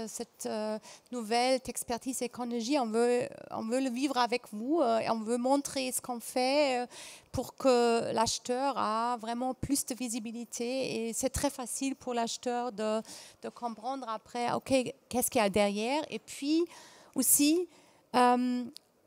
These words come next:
l'acheteur, il f-, il fait après un produit, et cet produit a aussi une histoire.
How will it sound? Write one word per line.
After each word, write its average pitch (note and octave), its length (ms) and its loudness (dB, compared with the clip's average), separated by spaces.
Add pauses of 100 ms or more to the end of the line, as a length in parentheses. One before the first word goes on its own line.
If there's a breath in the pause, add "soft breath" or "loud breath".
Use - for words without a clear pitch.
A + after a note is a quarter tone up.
(160)
l'acheteur, D4 840 6 (300)
il B3 120 -2
f-, - 460 -4
il B3+ 140 0
fait C4+ 220 6
après B3+ 480 4
un C4 100 4
produit, B3 640 0 (400 loud breath)
et B3 60 -2
cet B3+ 320 2
produit B3+ 640 2 (440 soft breath)
a A#3+ 100 2
aussi C4 280 0 (100)
une A#3+ 160 0
histoire. B3+ 600 4